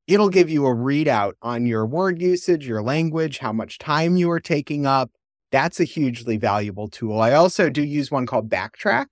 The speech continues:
which Backtrack doesn't necessarily note take, but it, it records and then analyzes your meeting afterwards in a cloud-based environment and gives you some tangible ideas of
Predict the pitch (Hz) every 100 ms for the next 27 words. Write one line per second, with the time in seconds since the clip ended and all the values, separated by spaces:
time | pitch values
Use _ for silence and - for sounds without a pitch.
0 | - _ _ 139 143 - 123 113 - -
1 | 175 143 - 156 147 147 120 117 127 135
2 | 131 - 139 135 127 117 107 - 117 165
3 | 240 - 139 110 98 _ _ _ _ 127
4 | 113 156 135 - 135 - 156 - 180 175
5 | 175 185 180 - - 143 135 120 127 135
6 | 147 156 131 120 110 120 110 117 120 120
7 | 117 110 98 - 110 120 - 185 180 196
8 | 202 214 202 - 120 117 - 135 123 117
9 | 110 104 - 107 98 101 117 160 208 196
10 | _ _ - 139 139 113 160 143 156 -
11 | 127 113 143 127 123 120 113 104 - _
12 | - 120 113 220 226 120 110 113 107 98